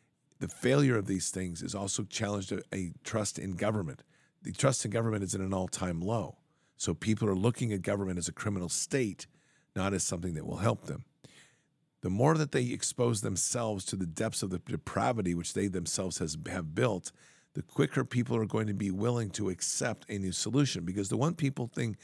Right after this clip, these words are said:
people don't want to believe in is themselves. People don't want to realize that we have always been the way.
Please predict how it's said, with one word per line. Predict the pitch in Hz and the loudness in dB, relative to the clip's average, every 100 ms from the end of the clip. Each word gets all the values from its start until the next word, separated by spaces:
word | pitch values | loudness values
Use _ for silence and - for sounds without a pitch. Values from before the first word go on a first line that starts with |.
| - - | -16 0
people | 123 117 | 0 2
don't | 98 131 143 | 0 2 2
want | 123 107 | 0 -4
to | 98 | -2
believe | 95 113 131 | 0 2 2
in | 95 | 0
is | 90 | -2
themselves. | 107 98 - - - - - _ _ _ _ _ _ _ _ _ _ _ | -2 0 0 -2 -4 -12 -18 _ _ _ _ _ _ _ _ _ _ _
People | 120 131 143 | 2 4 4
don't | 131 131 | 2 2
want | 123 110 | 2 0
to | 113 | 2
realize | 110 135 113 95 87 | 6 6 6 2 2
that | 95 | 0
we | 107 117 | 2 2
have | 110 | 4
always | 110 110 95 | 2 2 2
been | 98 110 | 2 0
the | 92 | 2
way. | 90 87 - | 0 -2 -6